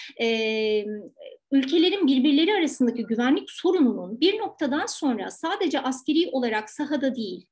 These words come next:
ya da, e, masada, e, diplomasiyle değil, aynı zamanda, e, bu tür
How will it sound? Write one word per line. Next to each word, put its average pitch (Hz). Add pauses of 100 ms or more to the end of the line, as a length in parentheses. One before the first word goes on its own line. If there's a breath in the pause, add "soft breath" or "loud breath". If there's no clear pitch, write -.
(300 loud breath)
ya 294
da, 311
e, 233
masada, 247
e, 220 (180)
diplomasiyle 262
değil, 233
aynı 349
zamanda, 214 (380 loud breath)
e, 233
bu 392
tür 320